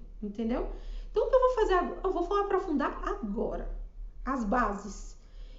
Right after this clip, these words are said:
E quem vier comigo vai começar das bases. E eu vou caminhar pra frente.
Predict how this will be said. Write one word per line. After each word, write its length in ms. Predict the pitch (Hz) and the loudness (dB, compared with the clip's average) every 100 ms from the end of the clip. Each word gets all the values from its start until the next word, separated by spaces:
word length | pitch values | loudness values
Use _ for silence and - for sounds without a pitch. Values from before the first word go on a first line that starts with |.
| - | -10
E 80 | 220 | -2
quem 240 | 330 359 | 4 6
vier 220 | 349 339 | 6 4
comigo 320 | 320 254 247 | 2 0 0
vai 140 | 277 302 | -2 -2
começar 320 | 294 - 277 | -2 -2 0
das 180 | 302 370 | 0 2
bases. 400 | 269 208 208 - - - - - - - - | 2 2 -2 -10 -14 -18 -18 -18 -18 -20 -2
E 80 | 262 | 2
eu 120 | 254 | 2
vou 140 | 233 | 2
caminhar 460 | 233 285 294 254 - | -2 0 0 0 -4
pra 120 | 679 | -8
frente. 600 | - 587 403 - - - | -6 -2 -2 -4 -12 -16